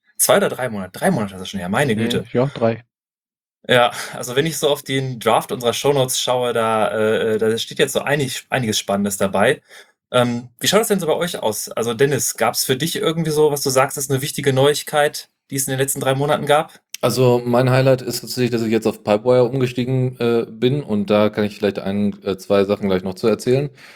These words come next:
Speaker 3: Und das andere ist, äh, dass ich, äh, wie ich ja an einigen Stellen mal erwähnt hatte, arbeite ich ja an so einem, äh, an, an S-Dubs, was so automatische Erkennung von Fragebögen, äh, äh, Tool ist, alles Open Source natürlich.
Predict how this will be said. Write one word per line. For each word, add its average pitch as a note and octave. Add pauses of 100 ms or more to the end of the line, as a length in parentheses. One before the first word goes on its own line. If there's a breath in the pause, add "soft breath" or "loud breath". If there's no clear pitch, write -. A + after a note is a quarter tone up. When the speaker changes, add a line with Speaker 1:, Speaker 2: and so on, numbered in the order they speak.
(160 loud breath)
Speaker 3:
Und B2
das -
andere G#3+
ist, E3+
äh, C#3+ (120)
dass C3
ich, B2+
äh, A2+
wie A#2 (240)
ich G2+
ja G#2 (140)
an G2+
einigen A#2+
Stellen A#2
mal G#2+
erwähnt G2+
hatte, G#2+
arbeite G2+
ich F#2
ja G2
an F#2+
so G2
einem, F2+
äh, F2
an, E2+
an F2
S-Dubs, F#2+
was D#2+
so D#2+
automatische E2
Erkennung F2
von D#2+
Fragebögen, G#2+
äh, A2
äh, A2
Tool B2
ist, C3+
alles E2
Open D#2
Source F2+
natürlich. B2